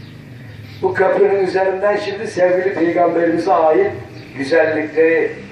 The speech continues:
taşıyacağız. Efendimiz Aleyhisselam, "Amine Hatun Muhammed tanesi, ol sadeften doğdu, ol dür tanesi" diye başlayan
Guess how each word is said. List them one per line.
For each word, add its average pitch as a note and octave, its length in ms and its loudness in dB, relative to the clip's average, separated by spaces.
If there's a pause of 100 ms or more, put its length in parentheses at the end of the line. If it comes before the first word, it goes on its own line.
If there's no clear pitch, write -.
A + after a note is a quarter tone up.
(100)
taşıyacağız. A#2 760 0 (920)
Efendimiz D3 500 2
Aleyhisselam, C3+ 600 0 (1200)
"Amine F#3 760 4
Hatun G3+ 1080 4 (400)
Muhammed F#3+ 880 0
tanesi, F#3 1160 2 (300)
ol B3+ 480 2 (160)
sadeften G3+ 840 0
doğdu, G3+ 760 2 (160)
ol A3 440 2 (360)
dür C#4+ 280 0
tanesi" D3 800 0 (280)
diye E3+ 300 2
başlayan D3+ 640 2